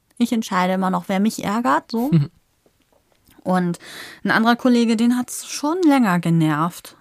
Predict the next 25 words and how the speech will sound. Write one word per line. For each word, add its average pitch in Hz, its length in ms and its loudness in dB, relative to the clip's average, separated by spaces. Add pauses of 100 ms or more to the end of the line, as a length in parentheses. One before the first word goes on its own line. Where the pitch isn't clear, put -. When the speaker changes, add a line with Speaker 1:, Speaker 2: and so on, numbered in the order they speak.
Speaker 1:
Also 180 180 -4
der 220 200 0
war 240 200 0
richtig, 254 680 0 (800)
ja. 131 200 -4 (400)
So, 190 240 0
und 196 100 2
da 226 80 4
waren 254 180 6
mehrere 277 420 4
Leute. 151 480 0
Ich 208 100 -8
weiß 170 120 -4
nicht, 165 100 0
ob 151 80 -4
das 175 160 -2
mit 311 140 -4
dieser 277 200 4
Sportart 233 480 0
zusammenhängt, 190 720 0
dass 196 140 -8
die 185 100 -2
manchmal 180 320 -2
unfreundlich 180 600 -2
sind. - 280 6